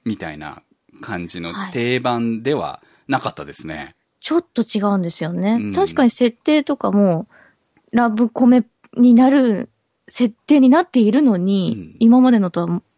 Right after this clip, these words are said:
Speaker 2: ちょっと違うっていうのが、私はやっぱこ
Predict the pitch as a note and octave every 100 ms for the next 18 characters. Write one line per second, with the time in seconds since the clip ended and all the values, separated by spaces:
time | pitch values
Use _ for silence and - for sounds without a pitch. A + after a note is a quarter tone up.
0 | - A#3+ G#3 F3+ - E3+ E3 D#3 D#3 -
1 | D#3+ D#3+ D3+ D#3 D#3 C#3+ - _ _ _
2 | _ _ _ _ _ _ - B3+ D#4 F4
3 | D#4+ A3 -